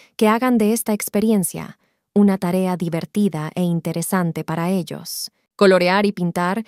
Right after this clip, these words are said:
son de las actividades más entretenidas para los niños, por lo que es una buena idea buscar palabras que tengan dibujos que comiencen por la misma letra que queremos que aprenda. Lo más importante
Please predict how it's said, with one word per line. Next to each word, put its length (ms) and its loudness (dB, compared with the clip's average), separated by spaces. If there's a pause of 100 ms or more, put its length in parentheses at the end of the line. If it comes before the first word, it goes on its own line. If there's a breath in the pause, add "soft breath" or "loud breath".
(140)
son 220 4
de 80 4
las 160 -2
actividades 640 0
más 320 2
entretenidas 680 -2
para 200 -4
los 180 -4
niños, 500 -2 (280 soft breath)
por 100 2
lo 100 2
que 120 -2
es 120 -4
una 180 -2
buena 260 0
idea 340 2
buscar 380 -2
palabras 560 -2
que 100 -6
tengan 440 2
dibujos 640 -2 (180)
que 120 2
comiencen 600 4
por 160 0
la 100 2
misma 400 2
letra 360 -2
que 100 -6
queremos 420 -4
que 120 -8
aprenda. 500 -10 (680)
Lo 100 4
más 220 2
importante 720 0